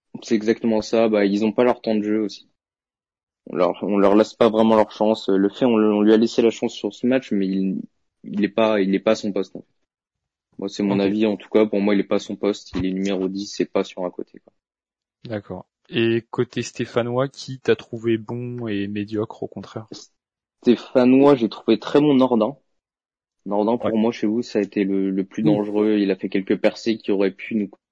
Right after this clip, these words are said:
Speaker 1: coûter cher. Il a fait, il
Speaker 2: Ok.
Speaker 1: a fait de, je, pour moi, c'était le meilleur, le meilleur stéphanois avec, euh, avec Moukoudi. Moukoudi que je trouve quasiment à tous les matchs plutôt, plutôt très solide.
Speaker 2: Il enchaîne là, il est excellent.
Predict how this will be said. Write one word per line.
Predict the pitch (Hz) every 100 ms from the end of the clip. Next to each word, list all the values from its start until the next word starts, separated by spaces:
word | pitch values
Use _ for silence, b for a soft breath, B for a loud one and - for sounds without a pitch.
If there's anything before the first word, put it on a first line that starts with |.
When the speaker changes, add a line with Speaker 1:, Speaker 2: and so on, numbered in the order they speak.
| _
Speaker 1:
coûter | _ -
cher. | - - _ _ _ _ _ _ _ _ _ _ _ _ - -
Il |
a | -
fait, | -
il | 95 98
Speaker 2:
Ok. |
Speaker 1:
a | -
fait | 101
de, | 98 95 _ 73
je, | 104 107 107 -
pour | 113
moi, | 123
c'était | 131 120 120
le | 110
meilleur, | 113 123 117 113
le | 107
meilleur | 110 113
stéphanois | - 107 110 117 120
avec, | 107 101 -
euh, | 104 101 101
avec | 104
Moukoudi. | 107 113 120 110 107 _
Moukoudi | 104 104 117 120
que | -
je | -
trouve | 107 101 _ _ _ _ _ _ _
quasiment | - 110 120 123
à |
tous | 113 123
les | 110
matchs | 120 - 110 101 -
plutôt, | - - 117 110
plutôt | - - 120
très | - -
solide. | - 110 107 123 _ _ _ _
Speaker 2:
Il | 131 123
enchaîne | 123 113 123 113
là, | 98
il | 98
est | 98
excellent. | 101 - 98